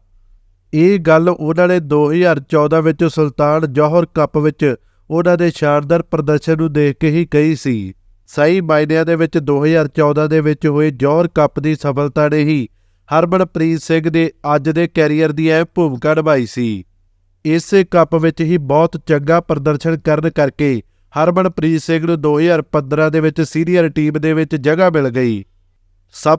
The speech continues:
ਤੋਂ ਪਹਿਲਾਂ ਹਰਮਨਪ੍ਰੀਤ ਸਿੰਘ ਨੂੰ ਜਾਪਾਨ ਖਿਲਾਫ ਤਿੰਨ ਟੈਸਟ ਦੀ ਸੀਰੀਜ਼ ਲਈ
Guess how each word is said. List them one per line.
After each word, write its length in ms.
ਤੋਂ 140
ਪਹਿਲਾਂ 380
ਹਰਮਨਪ੍ਰੀਤ 680
ਸਿੰਘ 200
ਨੂੰ 180
ਜਾਪਾਨ 500
ਖਿਲਾਫ 440
ਤਿੰਨ 260
ਟੈਸਟ 340
ਦੀ 200
ਸੀਰੀਜ਼ 380
ਲਈ 180